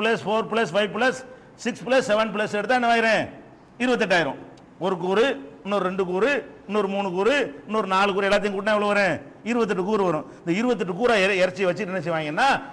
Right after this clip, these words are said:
"ஆ, ரூபா குலுக்கி போடுற, இந்தா ஒண்ணு எடுத்தியா, நீ ஒண்ணு எடுத்துட்டு போ." பத்து பேரும் சேர்ந்து அந்த ஒட்டகத்தை வாங்குறாங்க. பத்தாயிரம் ரூபாய்க்கு ஒட்டகத்தை வாங்குறான்னு வைங்க, ஆளுக்கு ஆயிரம் ரூபாய் வாங்கி போடுவாங்க.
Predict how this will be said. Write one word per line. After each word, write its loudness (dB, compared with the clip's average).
"ஆ, 4
ரூபா 2
குலுக்கி -4
போடுற, -6
இந்தா -2
ஒண்ணு -6
எடுத்தியா, 0
நீ -8
ஒண்ணு -6
எடுத்துட்டு -8
போ." -4
பத்து -4
பேரும் 0
சேர்ந்து 0
அந்த 2
ஒட்டகத்தை 2
வாங்குறாங்க. 2
பத்தாயிரம் 2
ரூபாய்க்கு 2
ஒட்டகத்தை 2
வாங்குறான்னு 2
வைங்க, 0
ஆளுக்கு 2
ஆயிரம் 2
ரூபாய் 0
வாங்கி -8
போடுவாங்க. 0